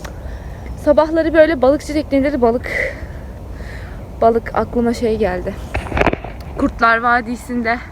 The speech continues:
Polat bir oyun yapmıştı ya hani. İşte balık falan tutuyordu. <laughs> Kurtlar Vadisi'nde Polat Alemdar balık tutuyordu, şey yapıyordu. Kandırmıştı birini işte, yani tam hatırlayamıyorum şu anda sabah sabah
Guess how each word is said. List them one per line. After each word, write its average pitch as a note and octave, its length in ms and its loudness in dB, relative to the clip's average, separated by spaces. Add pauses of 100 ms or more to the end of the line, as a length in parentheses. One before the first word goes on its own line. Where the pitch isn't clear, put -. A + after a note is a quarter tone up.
(560)
Polat C4 300 0 (100)
bir C4+ 80 -2
oyun B3 320 2
yapmıştı B3 540 -2
ya C4 160 0
hani. G#3 180 -6 (1040)
İşte - 160 0 (180)
balık A#3+ 280 4
falan B3 520 0
tutuyordu. B3 440 4 (100)
<laughs> F4 120 2
Kurtlar B3+ 340 0
Vadisi'nde B3+ 520 2
Polat B3+ 340 2
Alemdar C4+ 560 2
balık A3+ 260 0
tutuyordu, G#3+ 480 -4
şey G#3+ 140 -4
yapıyordu. G#3 540 -6 (760)
Kandırmıştı A#3+ 760 0
birini G#3+ 260 -4
işte, - 280 -8
yani G#3+ 260 -6 (180)
tam A#3 120 0
hatırlayamıyorum G#3+ 760 -2
şu A3 60 -4
anda G3+ 240 -8
sabah G3+ 280 -2
sabah G3+ 340 -4